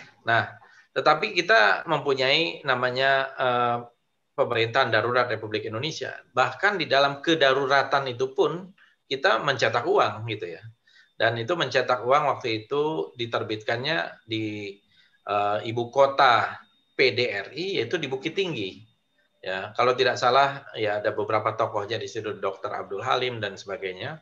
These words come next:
yang mengusahakan bagaimana uang tersebut bisa terbit dalam berbagai macam pecahan, dua puluh lima, lima puluh,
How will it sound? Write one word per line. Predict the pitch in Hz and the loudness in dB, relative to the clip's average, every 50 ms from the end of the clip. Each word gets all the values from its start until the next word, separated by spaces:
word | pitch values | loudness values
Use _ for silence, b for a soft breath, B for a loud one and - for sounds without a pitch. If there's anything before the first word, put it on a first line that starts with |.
| _ b b b b b b b b b b b _ 107 | _ b b b b b b b b b b b _ -4
yang | 107 107 107 | -2 -2 -2
mengusahakan | 107 107 107 101 - 110 101 101 - 131 139 135 113 | -4 -4 -6 -4 -2 -2 -2 -2 -2 -4 -4 -2 -2
bagaimana | 104 95 101 98 98 107 123 123 107 | -4 -4 -4 -6 -6 -6 -6 -6 -2
uang | 107 107 104 101 101 98 101 104 | -2 -2 -2 -2 -4 -10 -12 -10
tersebut | - 107 101 - - 98 120 - - 101 | -10 -10 -10 -10 -8 -6 -6 -6 -6 -6
bisa | 101 95 - - 107 98 95 92 - | -10 -10 -6 -4 -2 -2 -2 -4 -4
terbit | 98 95 87 90 139 147 - - | -8 -12 -6 -6 -6 -6 -6 -6
dalam | - 107 104 101 98 98 98 | -4 -2 -2 -2 -4 -6 -8
berbagai | 90 95 98 95 92 107 | -6 -4 -4 -2 -2 -2
macam | 107 107 98 98 - 120 113 | -2 -2 -4 -4 -6 -6 -6
pecahan, | 110 - 143 127 135 123 104 - - - B B B B B B B B - | -4 -4 -4 0 0 0 0 -2 -6 -12 B B B B B B B B -8
dua | - 104 104 101 - | -4 -2 -2 -2 -2
puluh | 101 107 117 | -4 -2 -2
lima, | 147 156 156 156 156 156 147 123 | -2 -2 -2 0 0 0 0 0
lima | 110 104 104 104 - | 0 -2 -4 -4 -2
puluh, | 147 147 147 156 156 156 156 | -2 0 0 0 0 -2 -6